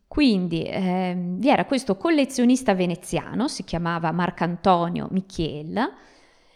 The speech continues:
che, mm, in visita a Gabriele, mm, Vendramin, che faceva parte di una prestigiosa famiglia veneziana, addirittura un membro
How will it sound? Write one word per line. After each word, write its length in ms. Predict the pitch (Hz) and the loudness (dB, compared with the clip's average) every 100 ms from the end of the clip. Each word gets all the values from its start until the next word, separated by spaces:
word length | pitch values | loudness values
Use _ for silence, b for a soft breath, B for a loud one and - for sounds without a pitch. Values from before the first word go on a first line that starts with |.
| b _ | b _
che, 400 | - 392 381 - | -4 0 2 0
mm, 380 | - 208 190 180 | -2 -2 -2 0
in 200 | - 262 | 6 8
visita 600 | 254 285 254 185 165 - | 8 6 6 2 -2 -2
a 20 | 151 | 2
Gabriele, 640 | 175 180 220 302 311 294 | 2 6 8 8 6 2
mm, 260 | 196 190 180 | -4 -4 2
Vendramin, 1120 | 196 254 226 220 226 214 180 185 196 262 427 - - - _ _ _ _ _ _ _ _ _ | 6 6 6 6 6 6 2 0 2 0 0 -8 -20 -20 _ _ _ _ _ _ _ _ _
che 100 | 175 | -4
faceva 360 | 175 - 170 | -2 0 0
parte 340 | - 185 208 175 | 4 4 4 -2
di 100 | 165 | -4
una 240 | 165 160 | -6 -6
prestigiosa 720 | 156 180 - 170 175 202 185 | -2 -4 -2 -4 0 0 0
famiglia 460 | 156 165 175 185 165 | -4 -4 -4 -4 -4
veneziana, 720 | 160 180 190 - 160 180 208 | -4 -4 -2 0 2 2 2
addirittura 560 | 160 165 170 - 196 165 | -2 -4 -6 -4 0 0
un 100 | 170 | 2
membro 720 | 180 190 185 180 175 160 | 4 4 2 -2 -2 -4